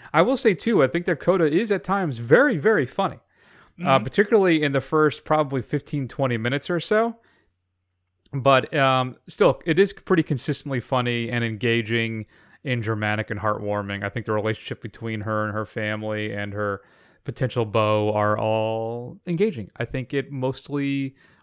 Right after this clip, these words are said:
Speaker 1: works that way. At least the interpersonal relationships amongst everybody, I think, is fine. I do feel it's a film I've seen a thousand times.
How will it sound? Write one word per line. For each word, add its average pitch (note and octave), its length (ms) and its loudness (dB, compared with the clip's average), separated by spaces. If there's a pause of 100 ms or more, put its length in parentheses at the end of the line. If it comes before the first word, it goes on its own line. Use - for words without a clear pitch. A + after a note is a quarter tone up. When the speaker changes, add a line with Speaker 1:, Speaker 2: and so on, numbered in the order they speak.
(100)
Speaker 1:
works E3+ 360 -2
that A2 180 2
way. G2+ 180 -2
At A2 100 -2
least A#2+ 160 -6
the C3+ 120 -6
interpersonal B2+ 540 -2
relationships A#2 600 0
amongst G#2+ 380 -6
everybody, G#2 500 -4
I A2 80 -6
think, - 200 -12
is G2+ 100 -12
fine. A#2+ 340 -10 (880)
I C3+ 120 2
do D#3 160 2
feel F3 280 4
it's D#3 120 2
a C#3 40 -2
film C#3+ 280 0
I've B2+ 160 0
seen B2+ 260 -6
a G#2+ 40 -6
thousand G2 340 -6
times. - 360 -20